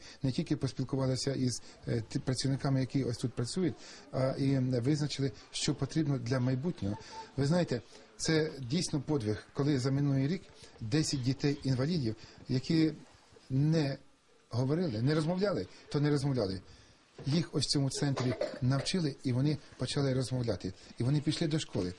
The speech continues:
Ви знаєте, е, як, е, чим більше, е, ми будемо працювати, і сьогодні цей центр заслуговує на особливу пов-, е, увагу, тому що приїжджають, е, м,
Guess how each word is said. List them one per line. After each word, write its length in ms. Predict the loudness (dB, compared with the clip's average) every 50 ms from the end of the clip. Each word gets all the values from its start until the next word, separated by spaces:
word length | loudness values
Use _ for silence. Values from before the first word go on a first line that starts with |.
| -12 -20 -20 -20 -12 -4 -2
Ви 80 | 0
знаєте, 320 | 2 2 2 2 0 -4 -6 -6 -16 -20 -18 -12 -6
е, 300 | -4 -2 0 0 0 2 2
як, 220 | 2 2 0 -2 -4
е, 340 | 0 2 2 2 2 0 -2 -2
чим 220 | -2 0 2 2
більше, 440 | 4 4 2 2 2 0 0 0 -2 -4 -8 -6
е, 100 | -2 0
ми 140 | 2 2 2
будемо 240 | 2 2 0 0 0
працювати, 540 | -2 -4 -2 0 0 0 0 0 -2 -6 -6 -8 -18 -18 -10 -2
і 100 | -2 0
сьогодні 280 | 2 4 4 4 2 2
цей 200 | 0 0 0 0
центр 380 | 0 0 -2 -2 0 -2 -4 -6 -8 -16 -18 -10 -6
заслуговує 760 | -4 -2 -2 -2 0 0 0 2 2 2 2 2 2 2 2
на 180 | 2 0 -2 -4 -6 -6
особливу 500 | -6 -2 -2 -2 0 0 0 0 0 -2
пов-, 200 | -2 -4 -4 -4 -4
е, 320 | -4 -2 -2 -2 -2 0 0
увагу, 360 | 2 2 2 2 0 -2 -2 -4 -12 -12 -4 0
тому 180 | 2 2 2 0
що 180 | 0 -2 -4
приїжджають, 680 | -2 0 0 0 0 0 2 2 4 4 2 2 -2 -4
е, 120 | -4 -4 -6 -8 -18 -20 -20 -20 -20 -20 -12 -2 0
м, 140 | 2 2